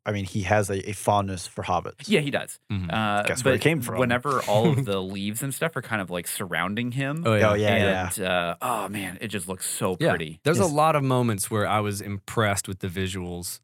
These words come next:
Speaker 3: not
Speaker 2: Mm-hmm.
Speaker 3: only just on, like, f-, quote, for T V, like, in general.
Speaker 2: Yeah.
Speaker 3: You know, and that for me gave it a ten.
Speaker 2: Yeah.
Speaker 3: Steven?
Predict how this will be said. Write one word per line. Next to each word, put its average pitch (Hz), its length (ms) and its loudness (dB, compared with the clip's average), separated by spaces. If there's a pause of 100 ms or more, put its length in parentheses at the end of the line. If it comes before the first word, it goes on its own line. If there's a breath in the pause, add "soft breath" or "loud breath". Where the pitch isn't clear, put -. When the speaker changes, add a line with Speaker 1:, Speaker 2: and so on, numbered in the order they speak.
Speaker 3:
not 135 140 4
Speaker 2:
Mm-hmm. 170 100 6
Speaker 3:
only 175 140 2
just 123 180 -2
on, 123 140 2
like, 101 200 -2 (160)
f-, - 180 -18
quote, 117 280 2
for 123 240 4
T 123 240 2
V, 87 260 -4
like, 101 300 -4 (180)
in 131 200 4
general. 92 500 -2
Speaker 2:
Yeah. 117 200 0
Speaker 3:
You 98 60 -2
know, 82 220 -4
and 104 140 -2
that 104 240 2
for 107 100 -8
me 90 220 -4 (100)
gave 87 180 -4
it 80 60 -8
a 82 40 -10
ten. 80 280 -12 (180)
Speaker 2:
Yeah. - 180 -6 (140)
Speaker 3:
Steven? 107 300 -4